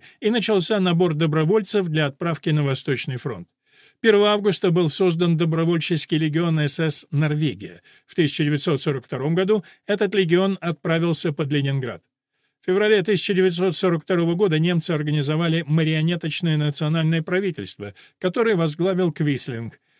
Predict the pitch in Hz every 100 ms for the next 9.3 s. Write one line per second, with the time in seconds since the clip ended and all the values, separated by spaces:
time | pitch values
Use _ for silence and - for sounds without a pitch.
0 | _ _ - 190 185 180 - 175 196 -
1 | 196 175 175 185 156 185 160 143 147 135
2 | 151 170 170 185 175 139 170 196 160 160
3 | 180 160 165 160 175 185 165 165 170 -
4 | 160 - 123 90 _ - 226 277 - -
5 | 202 196 - 202 147 143 - 180 160 147
6 | - 156 156 151 233 214 220 196 160 190
7 | - 226 220 220 156 196 175 180 170 180
8 | 196 - 185 170 170 160 156 143 - 85
9 | - -